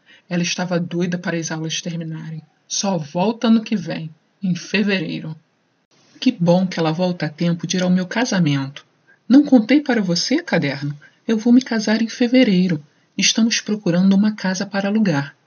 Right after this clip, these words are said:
Se souber de algo, me avisa. Algo bem pequeno, porque não podemos pagar muito.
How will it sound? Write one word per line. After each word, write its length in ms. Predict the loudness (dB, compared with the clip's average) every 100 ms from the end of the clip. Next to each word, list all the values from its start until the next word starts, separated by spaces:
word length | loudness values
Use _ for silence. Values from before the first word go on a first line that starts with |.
| _
Se 160 | -4 0
souber 340 | 2 2 0
de 140 | -2 0
algo, 320 | 0 0 -4 _ 4
me 100 | 6
avisa. 580 | 6 2 -4 -4 -12 -14 _ -4
Algo 260 | 0 0 2
bem 240 | 4 4
pequeno, 560 | 2 -2 0 2 0 -8 _
porque 220 | -8 2
não 140 | 4 4
podemos 520 | 2 2 2 0 -2
pagar 320 | -2 -2 4
muito. 440 | 4 4 0 -6